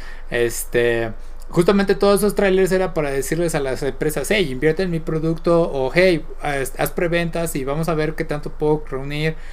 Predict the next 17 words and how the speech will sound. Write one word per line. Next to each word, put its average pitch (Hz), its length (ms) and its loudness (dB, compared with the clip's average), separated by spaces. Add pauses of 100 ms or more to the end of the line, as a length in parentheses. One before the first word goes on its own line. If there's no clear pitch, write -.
(260)
o 120 120 2
mi 123 120 0
estimación 131 520 0
de 160 100 2
ventas 160 500 -2
y - 60 -6
qué 143 120 -6
tanto 151 280 -4
voy 151 120 -2
a 151 40 0
invertir - 340 -6
para 143 200 -2
hacer 139 200 -4
mi 143 100 -6
producto 131 480 -4
bueno", 151 360 -2
¿no? 165 200 -4